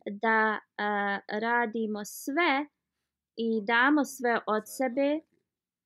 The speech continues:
da, da postanemo, e, znači, e, pomagači, e, obećanog Mesija, alejhi salama. Moramo demonstrirati, znači,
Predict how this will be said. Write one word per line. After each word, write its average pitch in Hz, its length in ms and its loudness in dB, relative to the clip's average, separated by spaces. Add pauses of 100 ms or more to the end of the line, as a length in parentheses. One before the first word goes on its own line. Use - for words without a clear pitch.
(380)
da, 226 380 0
da 220 200 -2
postanemo, 240 680 -2
e, 220 720 -4
znači, 233 760 -4
e, 214 260 -4 (280)
pomagači, 233 840 0
e, 247 60 -4 (1700)
obećanog 208 640 -2
Mesija, 208 420 -6
alejhi 202 200 -6
salama. 190 560 -10 (800)
Moramo 247 420 0
demonstrirati, 240 1000 -4
znači, 240 560 -6